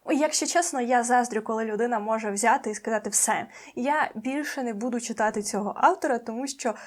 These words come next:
ну, ми не сходимось". Я завжди намагаюся спробувати ще щось.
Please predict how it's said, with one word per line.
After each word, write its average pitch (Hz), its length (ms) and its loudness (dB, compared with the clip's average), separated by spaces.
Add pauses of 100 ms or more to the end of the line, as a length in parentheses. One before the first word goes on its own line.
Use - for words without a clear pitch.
(160)
ну, 311 140 2
ми 269 160 2
не 240 140 2
сходимось". 196 720 0
Я 247 300 4
завжди 233 580 0
намагаюся 226 800 0
спробувати 214 800 -2
ще 202 380 -2
щось. - 380 -8